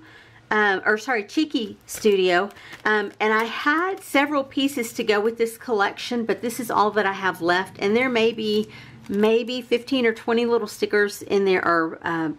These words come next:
cardstock embellishments, um, in there that could possibly be used in here. I'm not a hundred percent certain about those just yet. And then I found, uh,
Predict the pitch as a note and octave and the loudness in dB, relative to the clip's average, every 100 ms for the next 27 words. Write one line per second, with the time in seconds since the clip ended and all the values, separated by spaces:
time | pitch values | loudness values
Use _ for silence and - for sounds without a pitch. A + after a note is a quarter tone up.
0 | - - B3+ B3 A#3 A3 G#3+ F#3+ G#3 G#3+ | -4 -2 -2 -2 -2 -2 -4 -2 -2 -2
1 | A3+ A3 - - - - - G3+ G3 F#3 | -2 -2 -4 -18 -18 -18 -4 0 2 2
2 | F#3 F3+ - - G#3+ A3 G#3+ G#3+ A3 A3+ | -2 -6 -14 -2 2 4 4 2 0 -4
3 | - F#3+ F#3 - - _ _ - C#4 C#4+ | -8 -2 -2 -2 -16 _ _ -2 -2 0
4 | C#4+ C4 - B3 A3 G3+ G#3 _ G3 G3 | 0 0 -4 -6 -2 -2 -4 _ -2 0
5 | F#3 F#3 F#3 G3 - - G3 F#3+ F3 E3+ | 0 0 0 -2 -4 -2 -2 0 2 2
6 | - G3 G#3+ A#3 B3+ A3 G#3+ G#3+ G3 F3+ | 2 0 0 0 -2 -4 -4 -4 -2 -4
7 | - G#3 F#3+ F3+ E3+ E3 - E3+ E3+ F3 | -2 0 0 0 0 -2 -2 0 0 -2
8 | E3 - - D3 - - - - - - | -10 -6 -2 -2 -2 -12 -18 -20 -20 -20
9 | - - - C4 E4 E4+ D#4 - C#4 C#4 | -20 -10 -2 2 4 2 0 -2 2 2
10 | C#4+ C4+ - - - - A3+ A3+ A3 | 2 -2 -8 -18 -20 -2 2 4 2